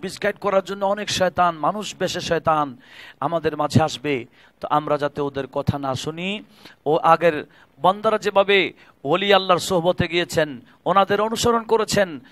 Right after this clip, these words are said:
ওনারা ওলি আল্লাহরা নামাজ না পড়ার জন্য বলেন না, বরঞ্চ ওলি আল্লাহরা পাঁচ ওয়াক্ত নামাজের সাথে সাথে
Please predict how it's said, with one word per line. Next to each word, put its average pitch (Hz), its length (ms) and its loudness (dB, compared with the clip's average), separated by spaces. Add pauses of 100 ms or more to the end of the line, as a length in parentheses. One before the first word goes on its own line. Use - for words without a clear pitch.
(240)
ওনারা 196 300 4
ওলি 208 320 4
আল্লাহরা 220 540 4 (180)
নামাজ 180 460 2
না 175 180 4
পড়ার 190 260 4
জন্য 170 240 -6
বলেন 131 280 -2
না, 107 240 -14 (140)
বরঞ্চ 254 420 4
ওলি 254 300 4
আল্লাহরা 208 380 6
পাঁচ 190 400 2
ওয়াক্ত 226 240 -2
নামাজের 202 420 2
সাথে 254 300 4
সাথে 226 400 2